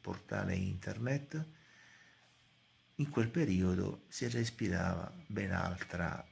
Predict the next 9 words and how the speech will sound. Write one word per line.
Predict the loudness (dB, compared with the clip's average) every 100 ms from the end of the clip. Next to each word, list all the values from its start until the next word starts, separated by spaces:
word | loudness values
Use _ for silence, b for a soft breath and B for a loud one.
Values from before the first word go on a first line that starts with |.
| -14
eh, | -8 -6 -6 -6 -4
cosa, | 0 0 0 -2 -4
ben | -2 -2 0
altra | 0 -2 -2
situazione | -2 0 0 0 0 0 0 -2 -6 B B B B B B 0
a | 4
riguardo | 4 2 0 0 -2 -4 -6 -4
le | -2 -2 -4 -4
organizzazioni | -4 0 0 0 -2 -4 -4 -2 -2 -2 -4 -8